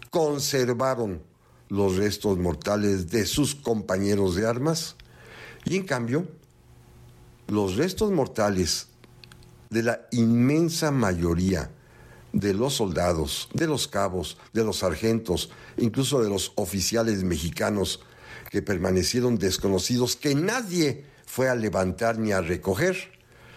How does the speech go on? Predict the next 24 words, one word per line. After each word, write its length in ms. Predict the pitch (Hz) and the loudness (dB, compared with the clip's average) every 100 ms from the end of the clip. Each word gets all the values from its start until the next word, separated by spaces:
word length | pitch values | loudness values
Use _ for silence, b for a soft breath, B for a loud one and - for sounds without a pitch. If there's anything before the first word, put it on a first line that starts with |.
| B B - | B B -4
todos 340 | 104 101 90 | 0 2 2
ellos, 380 | 98 92 101 - | 0 2 0 0
en 120 | 80 | 0
su 160 | - 87 | 0 0
gran 260 | 131 156 | 0 0
mayoría, 720 | 143 131 123 147 170 165 - - | 0 0 0 0 -2 -4 -14 -16
fueron 440 | - - 101 104 104 - - - - | -6 -2 0 0 -4 -14 -20 -14 0
incinerados, 1600 | 117 107 95 - 117 113 101 90 80 76 67 - - - - B B B B - | 4 4 2 0 2 2 4 4 2 0 -2 -4 -2 -2 -6 B B B B -2
los 300 | 90 87 - | 0 0 -2
quemaron. 640 | - 87 92 90 82 69 B B B B | -2 0 0 0 -2 -6 B B B B
Este 300 | - 123 - | -4 -4 -2
es 140 | 135 127 | -2 2
un 160 | 113 | 2
dato 280 | 104 98 123 | 2 0 -2
fundamental 720 | - 90 82 82 80 85 92 | -2 0 2 2 2 2 0
por 180 | - 80 | 0 0
algo 280 | 87 101 104 | 2 2 2
que 100 | 104 | -2
platicaremos 800 | 92 82 - - 71 73 80 82 | -2 -4 -4 -4 0 2 2 2
después. 600 | 98 - 156 147 - - - - - B B B B B B | 0 -2 -2 -2 -2 -6 -14 -20 -20 B B B B B B
Así 280 | - 131 208 | -4 -2 -2
que 280 | 220 214 - | -2 -4 -4
comencemos 600 | 139 160 170 277 320 233 | 0 2 2 2 0 0
diciendo 560 | 156 - 175 170 214 | 0 0 0 0 -2